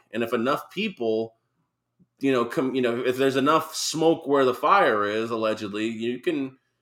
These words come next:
I mean, this, this, this is a case of it. I, again, I'm not defending Robert Sarver in, in any stretch of the imagination, but,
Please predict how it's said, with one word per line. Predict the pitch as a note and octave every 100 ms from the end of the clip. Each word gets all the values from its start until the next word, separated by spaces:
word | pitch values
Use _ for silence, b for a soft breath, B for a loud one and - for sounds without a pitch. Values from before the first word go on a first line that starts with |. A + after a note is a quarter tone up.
| _ _ _ _ _ -
I |
mean, | F#2+ A2+
this, | C#3 -
this, | - C#3+ - -
this | D#3 E3+
is |
a | E3+
case | - F#4+ F#4
of | - -
it. | -
I, | B2+
again, | D3+ F3 B2
I'm | A#2+
not | D#3+ B2+
defending | C#3 - C#3+ E3 C3
Robert | A#2+ B2 A2
Sarver | - F#3 C#3+ F2+
in, | F#2
in | G2 C3+
any | D3
stretch | F#2 - D#3+
of | A2
the |
imagination, | G#2 G2+ G2+ D#3+ - G2
but, | F#2+